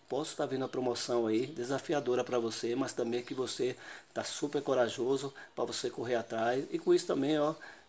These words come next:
com essas novas promoções aí, possa tá entrando dinheiro na vida de vocês, leonino, aí nessa primeira semana aí, viu? A segunda semana aqui, né, a carta da lua, sempre fala assim, é, em relação a coisas ocultas irão ser reveladas, boas ou ruins, né?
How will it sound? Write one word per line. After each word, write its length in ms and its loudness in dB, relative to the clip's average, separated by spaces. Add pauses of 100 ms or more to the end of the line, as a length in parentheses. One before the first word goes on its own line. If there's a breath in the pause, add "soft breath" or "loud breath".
(100)
com 120 -2
essas 200 0
novas 200 2
promoções 680 2
aí, 100 2
possa 320 -4
tá 60 0
entrando 260 -2
dinheiro 220 2
na 80 0
vida 180 0
de 80 -4
vocês, 320 0
leonino, 440 2
aí 100 2
nessa 180 0
primeira 460 0
semana 400 2
aí, 160 -2
viu? 200 0 (520 loud breath)
A 100 2
segunda 420 2
semana 380 4
aqui, 260 4
né, 100 4
a 60 -4
carta 240 -2
da 120 2
lua, 280 2
sempre 180 -2
fala 140 0
assim, 260 2
é, 180 2 (400 loud breath)
em 60 -10
relação 320 -2
a 60 -6
coisas 240 0
ocultas 420 -2
irão 140 4
ser 140 2
reveladas, 600 0
boas 320 2
ou 80 0
ruins, 380 0
né? 160 -4